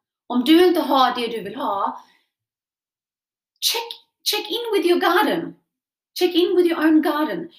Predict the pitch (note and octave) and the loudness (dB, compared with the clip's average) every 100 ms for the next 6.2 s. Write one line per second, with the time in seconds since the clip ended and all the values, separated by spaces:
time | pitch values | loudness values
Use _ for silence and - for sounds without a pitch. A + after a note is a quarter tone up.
0 | _ - F4 F4+ F#4 F4+ E4 - B3+ B3+ | _ -4 -2 -2 -4 -4 -4 -6 -4 -4
1 | C4 - - _ _ - F4 F4+ A#3+ D#4 | -4 -8 -20 _ _ -6 -4 -2 -2 -2
2 | - - C#4 C#4 D4+ D4 C#4 G3+ A3+ E4 | -4 -2 0 0 -2 -4 -8 -6 -2 -2
3 | - - A3 G3+ F#3+ G3+ F3+ G3+ A#3 C4+ | -2 -4 -2 -2 -4 -8 -12 -10 -8 -6
4 | E4 - C4+ B3+ B3 B3 A#3+ B3 G3 F3 | -6 -6 -4 -2 -2 -2 -2 -2 -4 -6
5 | - - E3+ F3+ F3+ A3+ B3+ B3+ A#3+ - | -6 -10 -8 -6 -4 -6 -4 -4 -4 -6
6 | B3 | -8